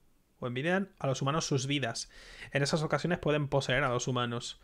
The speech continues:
Sitios conocidos como lugar de suicidios o área de alto riesgo de accidentes suelen tener la culpa. Uno debería tener cuidado al acercarse a, a esos lugares, sobre todo el día o la época en la que tuvo lugar la muerte. Si uno no quiere que le ocurra, también.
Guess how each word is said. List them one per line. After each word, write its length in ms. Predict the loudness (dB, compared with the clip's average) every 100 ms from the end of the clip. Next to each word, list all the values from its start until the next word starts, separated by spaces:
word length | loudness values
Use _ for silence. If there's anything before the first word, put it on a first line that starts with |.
| -20 -20 -20 -18
Sitios 320 | -4 -2 0
conocidos 400 | 0 0 2 0
como 200 | 0 -2
lugar 280 | 0 0 0
de 80 | -2
suicidios 640 | 0 -2 0 -2 0 0
o 100 | 0
área 220 | 0 2 2
de 80 |
alto 260 | 2 0 0
riesgo 320 | 0 0 2
de 80 | 0
accidentes 520 | 0 0 0 2 0
suelen 260 | 2 0 0
tener 260 | -2 -2
la 140 | -2 0
culpa. 480 | 0 0 -4 -10 -12 -20 -20 -20 -20 -20 -20 -20 -12 0
Uno 120 | 4
debería 180 | 6 4
tener 240 | 4 2
cuidado 320 | 4 4 4
al 100 | 4
acercarse 420 | 2 0 -4 0
a, 220 | 0 0 0
a 120 | 2
esos 280 | 2 2 0
lugares, 400 | 0 4 4 4
sobre 180 | 2 2
todo 320 | 2 4 4
el 220 | 4 2
día 180 | 2 4
o 20 |
la 120 | 6
época 240 | 4 4 4
en 60 |
la 100 | 4
que 120 | 2 0
tuvo 160 | 0
lugar 280 | 0 0 0
la 100 | -2
muerte. 380 | 0 -2 -2 -4
Si 100 | -2
uno 100 | -2
no 120 | 0
quiere 180 | 0 0
que 120 | 0
le 120 | -2
ocurra, 480 | -2 -2 2 2 2
también. 480 | 0 0 0 -4